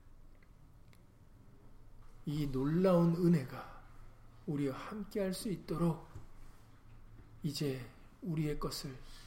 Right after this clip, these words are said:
예수 이름으로 부인케 하시고 우리에게 주어진 십자가를 예수 이름의 영광을 위하여 짊어지어 우리가 살든지 죽든지 우리 몸을 통하여 예수님이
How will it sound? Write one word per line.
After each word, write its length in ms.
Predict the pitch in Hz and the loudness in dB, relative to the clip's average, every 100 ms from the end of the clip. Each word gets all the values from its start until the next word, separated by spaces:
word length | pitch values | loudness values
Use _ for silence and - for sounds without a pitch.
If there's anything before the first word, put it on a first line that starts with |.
| - - | -16 -4
예수 400 | 156 - - 240 | 2 4 6 6
이름으로 400 | 220 214 196 190 | 8 8 10 8
부인케 400 | - 220 233 - | 8 8 8 6
하시고 500 | 180 - 170 165 - - - - - - - - - - - - | 6 6 4 -2 -12 -16 -20 -20 -20 -18 -16 -16 -16 -16 -12 -4
우리에게 420 | 151 151 139 135 | 2 2 2 -2
주어진 480 | - 139 139 139 135 | -2 -2 -2 -2 -2
십자가를 880 | - - - 254 208 196 185 185 - - - | -2 -4 -2 0 4 4 4 2 -6 -14 6
예수 440 | 170 214 - - 262 | 10 12 12 12 12
이름의 280 | 254 247 | 12 12
영광을 480 | 208 185 185 175 156 | 12 12 10 8 6
위하여 260 | 143 139 139 | 0 -2 -6
짊어지어 640 | - 165 143 147 131 139 - - - - 147 143 - - - - - - - - - - | -6 -4 -4 -4 -6 -10 -12 -16 -18 -18 -16 -14 -14 -14 -12 -12 -12 -14 -16 -18 -14 -8
우리가 480 | 175 143 139 131 131 | -4 -2 -2 -4 -8
살든지 680 | - - 285 277 269 233 - | -4 -2 0 4 4 4 2
죽든지 600 | 214 - 277 170 147 117 - - - - - - - | -2 4 4 6 2 -4 -12 -16 -16 -18 -18 -16 -4
우리 200 | 151 147 | 0 0
몸을 340 | 135 139 139 139 | 0 0 0 -2
통하여 460 | - 131 131 117 110 - - - - - | -8 -10 -10 -12 -14 -18 -20 -20 -12 -4
예수님이 540 | 135 - - 123 123 | -4 -4 -8 -8 -8